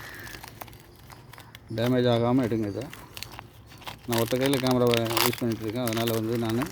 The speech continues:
உங்களுக்கு இது பண்ண முடியல என்னால.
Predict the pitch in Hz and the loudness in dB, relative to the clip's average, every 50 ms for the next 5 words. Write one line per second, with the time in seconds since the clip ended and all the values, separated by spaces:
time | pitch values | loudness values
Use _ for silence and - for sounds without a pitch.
0 | - 120 113 110 107 104 - - 175 - - - - - - - - - - - | -2 0 0 0 0 -2 -2 -2 -4 -4 -4 -8 -12 -14 -12 -12 -12 -12 -12 -14
1 | - - - - - - - - - - - - - - - - - - - - | -14 -16 -16 -16 -18 -18 -18 -20 -20 -18 -18 -18 -16 -16 -16 -16 -16 -18 -14 -6
2 | - 120 120 120 123 117 113 107 107 104 107 104 104 101 101 104 101 98 | -6 -4 -2 0 0 2 2 2 2 2 0 0 0 -2 -2 -2 -4 -4